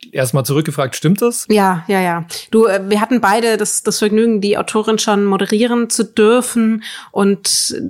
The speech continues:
Speaker 2: dachte ich eben auch, das ist eine Szene, gerade dieses Zitat, das bleibt einem noch, noch sehr, sehr lange drin. Da wird man sich noch dran erinnern,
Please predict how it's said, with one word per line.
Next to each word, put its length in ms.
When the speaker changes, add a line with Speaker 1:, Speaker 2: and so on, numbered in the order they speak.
Speaker 2:
dachte 240
ich 100
eben 180
auch, 240
das 200
ist 160
eine 80
Szene, 420
gerade 300
dieses 280
Zitat, 640
das 140
bleibt 320
einem 540
noch, 340
noch 340
sehr, 220
sehr 100
lange 280
drin. 560
Da 120
wird 200
man 160
sich 160
noch 100
dran 220
erinnern, 400